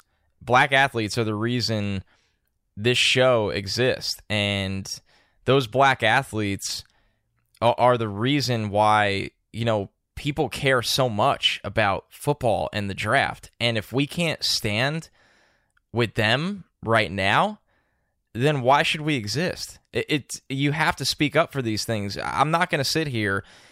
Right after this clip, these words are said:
and, and like Matt said, we know what's coming. You know, sometimes they go to my inbox. We're gonna get one-star reviews.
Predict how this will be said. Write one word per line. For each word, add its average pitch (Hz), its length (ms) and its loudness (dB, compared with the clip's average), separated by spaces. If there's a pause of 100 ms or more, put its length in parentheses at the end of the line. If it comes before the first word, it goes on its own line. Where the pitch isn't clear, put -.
(120)
and, 156 180 2
and 180 120 0
like 170 180 2
Matt 151 240 2
said, 110 340 0 (840)
we 135 180 0
know 190 180 4
what's 113 160 0
coming. 127 440 -2 (260)
You 120 80 -2
know, 143 140 2
sometimes 165 500 2
they 151 100 4
go 147 140 2
to 151 60 0
my 147 200 2
inbox. 98 500 -2 (120)
We're 135 240 2
gonna 160 200 0
get 147 280 2 (180)
one-star 135 440 2
reviews. 135 500 -2